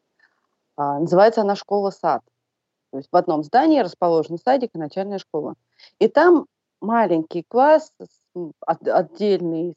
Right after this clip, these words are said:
с-, отдельный там и-, игровой с отдельным шкафом. То есть, ну, чуть проще, а, в плане бытовом с,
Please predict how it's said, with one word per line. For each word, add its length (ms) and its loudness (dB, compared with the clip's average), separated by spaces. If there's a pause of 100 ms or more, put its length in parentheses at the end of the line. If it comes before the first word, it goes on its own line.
с-, 60 -12
отдельный 480 -4
там 300 -6
и-, 600 -4
игровой 480 4
с 100 -8
отдельным 500 -2
шкафом. 420 -4
То 120 -12
есть, 120 -16
ну, 160 -6 (160)
чуть 280 -4
проще, 580 2 (480)
а, 220 0
в 40 -10 (140)
плане 300 2
бытовом 560 -2 (320)
с, 340 -6